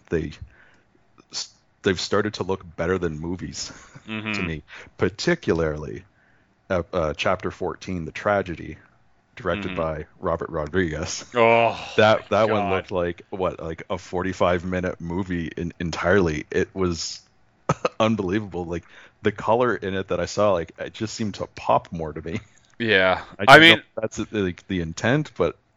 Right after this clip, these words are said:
Speaker 1: or I had some preconceived notion when you had mentioned that it was Robert Rodriguez or something.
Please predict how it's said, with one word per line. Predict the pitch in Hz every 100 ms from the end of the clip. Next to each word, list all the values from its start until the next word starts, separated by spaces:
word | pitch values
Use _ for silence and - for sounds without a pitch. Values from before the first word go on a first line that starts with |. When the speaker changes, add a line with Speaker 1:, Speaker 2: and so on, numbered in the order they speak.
| _
Speaker 1:
or | 95 90 85 85 -
I | - 95
had | 104 98
some | 95 98 98 92 90 - - - _
preconceived | - 113 113 104 113 101
notion | 90 101 104 127 110
when | 95
you | 90 104
had | 92
mentioned | 90 98 107 95
that | 90 87
it | 90
was | 85 85
Robert | 90 90 87
Rodriguez | 87 80 87 104 131 135
or | 120
something. | 117 131 131 143